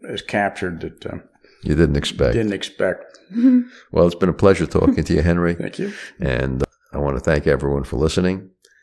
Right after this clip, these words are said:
Speaker 2: and go out to one of Henry's, uh, two stores. Just give us the, uh, the name of the, the store again.
Speaker 1: Yeah. Uh, one is henry coolman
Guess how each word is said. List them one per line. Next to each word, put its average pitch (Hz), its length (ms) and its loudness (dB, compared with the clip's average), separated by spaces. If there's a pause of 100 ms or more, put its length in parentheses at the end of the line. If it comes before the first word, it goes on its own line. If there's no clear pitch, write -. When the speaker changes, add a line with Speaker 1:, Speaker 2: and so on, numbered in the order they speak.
(320)
Speaker 2:
and 65 420 -2 (380)
go 65 140 2
out 73 240 4
to 80 140 0 (140)
one 73 180 -2
of 71 80 0
Henry's, 80 460 0
uh, 76 240 2
two - 180 -4
stores. 95 340 2
Just - 220 -8
give 85 140 2
us 82 160 0
the, 80 300 2
uh, 73 100 0 (100)
the 67 60 -10
name 80 220 0
of 78 80 0
the, 78 240 -2 (120)
the - 80 -4
store 82 340 4
again. 87 260 0 (140)
Speaker 1:
Yeah. 190 200 -8 (240)
Uh, 101 280 -4 (220)
one 127 400 0
is 117 480 0 (180)
henry 139 360 0
coolman 120 840 -4